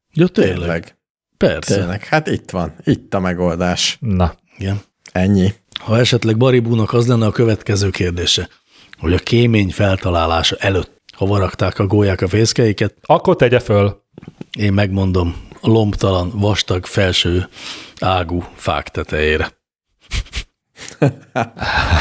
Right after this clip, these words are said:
Speaker 1: Esetleg
Speaker 2: Na.
Speaker 1: sziklabércekre, a sasok mellé.
Speaker 2: A sasok mellé. <laughs> Jó szomszédság.
Speaker 1: Jó, egy kicsit lejjebb azért. Jó, ö, ezt megoldottuk, következhet V V Aurélió kérdése. Az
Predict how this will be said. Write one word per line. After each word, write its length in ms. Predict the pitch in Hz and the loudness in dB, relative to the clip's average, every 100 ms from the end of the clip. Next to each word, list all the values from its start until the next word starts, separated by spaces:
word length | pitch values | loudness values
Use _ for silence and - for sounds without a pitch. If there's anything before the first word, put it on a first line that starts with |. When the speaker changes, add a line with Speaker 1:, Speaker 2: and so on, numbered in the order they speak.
| - | 2
Speaker 1:
Esetleg 580 | 131 113 101 - 85 85 | 0 0 -4 -4 -6 0
Speaker 2:
Na. 140 | 104 - - | -2 -2 -10
Speaker 1:
sziklabércekre, 1200 | - - 131 - 123 113 107 - 107 - 104 92 - _ _ - | -6 -2 0 2 2 2 -2 -2 -4 -2 -6 -6 -10 _ _ -8
a 80 | - | -2
sasok 420 | 110 95 98 - | 0 0 -2 0
mellé. 440 | 98 92 90 - _ - | 0 2 0 -4 _ -6
Speaker 2:
A 120 | 101 | -4
sasok 480 | - 107 - - - | -2 -4 -4 -6 -4
mellé. 420 | 190 190 202 196 - | -2 0 0 -2 -4
<laughs> 1040 | - 135 - - - - - - _ - - | -4 -2 -2 -4 -6 -12 -10 -14 _ -14 0
Jó 220 | 107 117 | 4 4
szomszédság. 880 | - 87 90 - 85 - - 95 110 | 2 -2 -2 -2 -4 -2 -2 -2 0
Speaker 1:
Jó, 140 | 110 117 | 2 2
egy 100 | 107 | 2
kicsit 340 | 120 - 98 | 0 -2 -4
lejjebb 500 | 95 90 85 80 85 - | -2 -2 -2 -4 -6 -12
azért. 560 | - 71 78 - - - _ - - - - | -6 -4 -2 -4 -10 -20 _ -12 -8 -8 -6
Jó, 180 | - 107 - _ - - | 0 0 0 _ -20 -10
ö, 340 | 170 117 113 113 | 0 2 2 0
ezt 240 | - 117 - | -2 -4 0
megoldottuk, 600 | 156 170 135 117 113 104 | 4 6 6 2 0 0
következhet 600 | 147 110 - 98 - - | 0 0 -2 -4 -2 2
V 60 | |
V 220 | 120 127 104 110 | 4 4 2 2
Aurélió 680 | 113 104 92 90 90 87 | 2 2 2 0 2 0
kérdése. 680 | 85 123 117 104 92 - 101 | 2 2 2 2 2 0 -2
Az 120 | - | -4